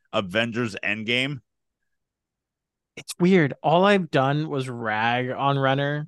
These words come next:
Speaker 2: for all the movies he
Speaker 1: <laughs>
Speaker 2: was in, and then I kinda missed him. It was
Speaker 1: Yeah.
Speaker 2: weird him not being there. I was like, "Where, where's Renner?
Speaker 1: And
Speaker 2: Where,
Speaker 1: I
Speaker 2: where's
Speaker 1: will,
Speaker 2: Renner gone?"
Speaker 1: and I will say that he, uh,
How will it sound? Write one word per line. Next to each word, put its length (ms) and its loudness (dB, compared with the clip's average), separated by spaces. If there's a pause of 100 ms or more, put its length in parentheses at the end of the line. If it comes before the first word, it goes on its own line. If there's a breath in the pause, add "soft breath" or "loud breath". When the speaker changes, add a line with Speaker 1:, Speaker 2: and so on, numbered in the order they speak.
Speaker 2:
for 240 0
all 220 6
the 160 4
movies 320 4
he 80 6
Speaker 1:
<laughs> 20 10
Speaker 2:
was 140 6
in, 420 2 (380)
and 100 6
then 60 8
I 80 10
kinda 300 8
missed 360 4
him. 280 0 (340)
It 80 -2
was 140 4
Speaker 1:
Yeah. 160 2
Speaker 2:
weird 300 2
him 200 2
not 280 4
being 280 0
there. 320 -4
I 60 0
was 160 -2
like, 200 -4 (640)
"Where, 220 -4 (120)
where's 240 4
Renner? 500 4 (440)
Speaker 1:
And 140 2
Speaker 2:
Where, 80 -2
Speaker 1:
I 140 4
Speaker 2:
where's 120 2
Speaker 1:
will, 300 6
Speaker 2:
Renner 100 2
gone?" 460 -4 (320)
Speaker 1:
and 160 -2
I 140 0
will 280 0
say 280 -6
that 300 -2
he, 560 -6
uh, 580 0